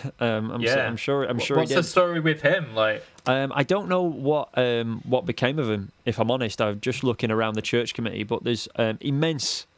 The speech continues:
Speaker 1: detail on the, on the findings and everything that you can find on the U S government website, of course, and the Senate. Um, so there's, there's tons of detail on it. Um, so I, I could, I couldn't do it justice, but I just,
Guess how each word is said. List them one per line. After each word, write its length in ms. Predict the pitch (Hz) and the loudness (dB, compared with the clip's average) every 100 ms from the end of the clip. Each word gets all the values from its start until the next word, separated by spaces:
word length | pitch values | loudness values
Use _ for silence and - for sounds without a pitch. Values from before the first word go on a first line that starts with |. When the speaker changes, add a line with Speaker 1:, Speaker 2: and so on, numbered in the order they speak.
| _ _ - | _ _ -4
Speaker 1:
detail 640 | 131 131 - 110 104 101 - - | 0 0 0 0 0 -4 -8 -2
on 300 | 110 107 107 | 0 0 -2
the, 280 | 110 107 107 - | 0 0 -4 -4
on 140 | 113 | -2
the 60 | 107 | -2
findings 580 | - 113 110 107 107 | -2 -2 -2 -4 -4
and 100 | 104 | -2
everything 320 | 104 110 - 110 | -4 -4 -4 -4
that 80 | - | -4
you 60 | |
can 160 | - 107 | -10 -2
find 260 | 117 113 | 0 0
on 100 | 107 107 | -2 0
the 60 | |
U 120 | 110 113 | 0 0
S 100 | - | -2
government 340 | 113 117 107 | -2 -2 0
website, 460 | 117 - 123 110 101 | 0 0 0 0 -2
of 100 | - | -2
course, 340 | 113 113 - | 0 0 -2
and 80 | 107 | -8
the 60 | |
Senate. 340 | 107 113 113 - - - - - - - | -2 0 0 -4 -16 -20 -20 -20 -16 0
Um, 320 | 113 110 110 | 2 2 -4
so 120 | - | -2
there's, 180 | 135 127 | 0 0
there's 200 | - 143 | 0 -2
tons 300 | - 196 160 | 2 0 2
of 80 | 123 | 0
detail 440 | 123 110 117 104 107 | 0 -2 0 0 -2
on 100 | 104 | -4
it. 120 | 107 - | -10 -4
Um, 340 | 107 107 104 98 | 0 0 -2 -6
so 340 | - 156 139 - - - | 0 0 0 -6 -16 -2
I, 200 | 123 117 | -2 0
I 80 | 120 | -2
could, 220 | - 151 - | 0 -2 -2
I 60 | |
couldn't 240 | 123 131 101 | -2 -2 0
do 100 | 117 | -2
it 80 | 110 | 0
justice, 320 | 120 - 107 | -4 -4 -2
but 80 | 127 | 0
I 40 | 120 | 0
just, 180 | - | -4